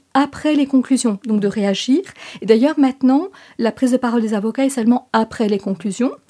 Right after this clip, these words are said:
Et puis, euh, il y a eu la possibilité de déposer une note en délibéré si, par écrit, on veut donner une précision, euh, pour appeler l'attention de la formation de jugement et la limitation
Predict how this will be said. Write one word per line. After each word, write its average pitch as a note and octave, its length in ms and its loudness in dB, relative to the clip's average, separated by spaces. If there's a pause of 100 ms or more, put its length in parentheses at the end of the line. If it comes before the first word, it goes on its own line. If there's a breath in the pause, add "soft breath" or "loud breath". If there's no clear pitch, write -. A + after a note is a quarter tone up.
(360 soft breath)
Et A3+ 140 4
puis, D4 600 0 (200)
euh, G#3+ 160 4
il G3+ 100 2
y A3+ 100 2
a A3 80 4
eu A#3 120 4
la G#3+ 140 0
possibilité A3+ 480 -4
de F#3+ 60 -4
déposer B3 360 0
une A#3+ 60 4
note A#3+ 180 0
en A3+ 80 2
délibéré A3+ 500 0
si, G#3+ 320 -6
par G#3 180 -6
écrit, A3+ 380 -2
on G#3 100 2
veut G3 300 -2 (140)
donner G#3+ 220 0
une G3+ 120 0
précision, A3 640 -2 (520 loud breath)
euh, F3+ 120 2
pour G3+ 220 -8
appeler G#3+ 200 -4
l'attention G3+ 300 -4
de A3+ 40 -2
la G3 60 -2
formation G3 360 -4
de F#3 60 -4
jugement A#3+ 520 0
et G#3+ 80 2
la G#3 100 4
limitation A3+ 920 2